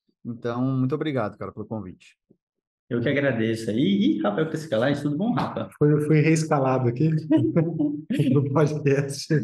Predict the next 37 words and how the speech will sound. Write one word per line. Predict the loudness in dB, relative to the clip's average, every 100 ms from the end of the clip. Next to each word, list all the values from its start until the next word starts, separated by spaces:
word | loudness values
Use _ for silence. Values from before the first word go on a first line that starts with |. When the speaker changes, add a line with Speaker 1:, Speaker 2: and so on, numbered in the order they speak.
| 0 -2 -2 -4 -2 0 2 0
Speaker 2:
O | 0
Rafa | 0 0 2 2
finalmente | 0 2 2 2
apareceu | 2 2 2 2 0
esse | 2 0
ano, | 0
né? | 2 2 2
Speaker 3:
É. |
Speaker 2:
Tava | 0 0 0
lá | 2 0
no | 0
Pantanal, | -2 0 0 0 2 0
descansando, | -2 -2 -2 -2 -2 0 2 0
de | -2 -2
férias, | 0 2 2 -2 -4 -12 _ _
não | 0 2
participou | 2 2 2
dos | 2 2
dois | 2 2
primeiros, | 0 2 2 0 -2
então | -2 0
agora, | 0 0 0
para, | -2 -2
bem-vindo, | 0 2 2 2 0
Rafa. | 4 4
Speaker 3:
Eu | 4
Speaker 2:
Feliz | 2 2
Speaker 3:
fui, | 0
Speaker 2:
ano | 2
novo. | 2 4
Speaker 3:
obrigado. | 4 6 8 6 6 4 2 2
<laughs> | 4 6
Eu | 4
fui | 4 2
reescalado | 4 2 2 4 4 2 0
aqui, | -2 -2
gente. | -2 -4